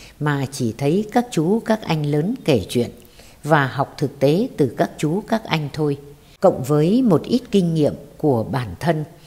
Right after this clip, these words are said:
qua quá trình tham gia kháng chiến. Chú Thủy nói giọng trầm ngâm: "Nếu cháu mà được học tập bài bản, có lẽ cháu trở thành chỉ huy giỏi. Nhưng chiến tranh thế này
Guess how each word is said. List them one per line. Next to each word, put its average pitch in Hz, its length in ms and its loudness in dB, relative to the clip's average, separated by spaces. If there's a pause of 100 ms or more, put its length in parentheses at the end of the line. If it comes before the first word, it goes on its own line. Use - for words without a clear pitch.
(220)
qua 170 280 4 (100)
quá 170 280 0
trình 131 320 -2
tham 151 220 -4
gia 151 160 -4
kháng 170 300 -6
chiến. 170 320 0 (640)
Chú 233 180 6
Thủy 139 180 4
nói 143 440 -2
giọng 147 240 0
trầm 143 180 2 (140)
ngâm: 156 200 2 (800)
"Nếu 165 360 6
cháu 170 380 0
mà 165 120 4
được 127 240 0
học 143 240 0
tập 139 220 2
bài 143 220 0
bản, 123 260 -2 (400)
có 208 100 6
lẽ 185 400 2
cháu 170 340 -2
trở 151 140 2
thành 120 340 -2
chỉ 127 180 0
huy 151 240 2
giỏi. 135 260 -2 (580)
Nhưng 156 420 2
chiến 175 260 2
tranh 156 280 0
thế 175 160 2
này 139 380 -2